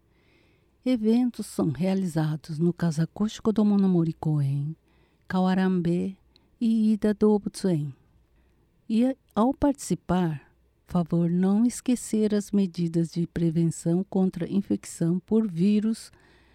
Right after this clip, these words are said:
da influenza, corona e outros.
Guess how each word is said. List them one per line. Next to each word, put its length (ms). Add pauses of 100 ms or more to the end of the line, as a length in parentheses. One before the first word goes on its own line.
(340)
da 160
influenza, 1000 (320)
corona 680
e 160
outros. 640